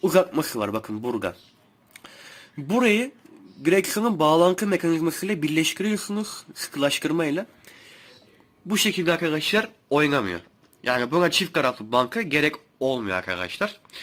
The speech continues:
Onu da söylemiş olalım. Bunun bağlantısı bu şekilde arkadaşlar. Onu da söylemiş olalım. Ve son olarak arkadaşlar imdat koluna gelelim.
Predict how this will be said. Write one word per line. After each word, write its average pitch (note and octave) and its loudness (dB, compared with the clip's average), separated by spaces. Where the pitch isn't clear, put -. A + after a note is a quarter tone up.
Onu C3 0
da G#2 -4
söylemiş F#2+ -8
olalım. D#3+ -2
Bunun D#3 -4
bağlantısı C#3 -2
bu D#3+ -10
şekilde G#2 -6
arkadaşlar. G2 -8
Onu A2 -12
da C#3+ -10
söylemiş A2+ -10
olalım. G2 -10
Ve G3+ 4
son G#3 -2
olarak C3 0
arkadaşlar A#2+ -8
imdat D3 -6
koluna C#3+ -8
gelelim. A2+ -6